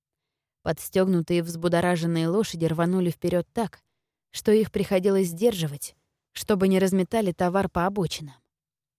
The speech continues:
За время, когда Эйд был тут последний раз, холм успел рассесться сильнее и густо зарос по краю.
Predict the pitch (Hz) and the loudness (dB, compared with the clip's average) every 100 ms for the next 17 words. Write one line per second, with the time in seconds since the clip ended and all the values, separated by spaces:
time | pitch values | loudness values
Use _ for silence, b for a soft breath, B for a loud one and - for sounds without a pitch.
0 | _ _ _ _ _ _ - 190 208 277 | _ _ _ _ _ _ 0 2 4 4
1 | 262 220 208 202 202 - 247 202 170 208 | 2 0 0 0 0 2 0 0 -2 -2
2 | 196 196 185 - 185 - 185 175 190 269 | 0 -4 -6 -4 -4 -2 -2 -2 -2 -2
3 | - - _ _ _ _ _ 254 262 208 | -6 -14 _ _ _ _ _ 2 4 2
4 | 190 - 214 214 170 - _ 180 190 175 | -2 -2 -2 0 -2 -8 _ 0 0 2
5 | - 202 - 190 - 196 202 151 - _ | 0 -2 -2 -6 -4 -2 -2 -4 -10 _
6 | _ _ _ _ - 185 190 277 - 175 | _ _ _ _ -4 -2 0 -2 -2 -2
7 | 175 202 196 202 - 165 139 | 0 0 -2 -4 -4 -6 -8